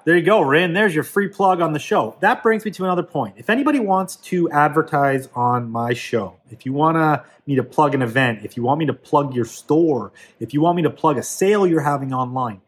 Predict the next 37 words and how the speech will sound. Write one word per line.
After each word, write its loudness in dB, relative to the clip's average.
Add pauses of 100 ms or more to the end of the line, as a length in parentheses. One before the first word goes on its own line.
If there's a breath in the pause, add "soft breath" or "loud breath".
(180)
whatever 4
it 0
is, 0
if -6
you -6
want -2
me -2
to -2
plug -2
your -6
product, 0
your -12
app, -6
your -10
da-da-da-da-da-da, 0 (400 loud breath)
if 0
I 4
think -2
it's -4
cool 0
and 2
if -4
I 2
align 2
with -6
it, -2
I 0
will 0
do 0
it. -6 (580)
Obviously, -2
you're -2
gonna 0
have -2
to -14
pay -2
me, -6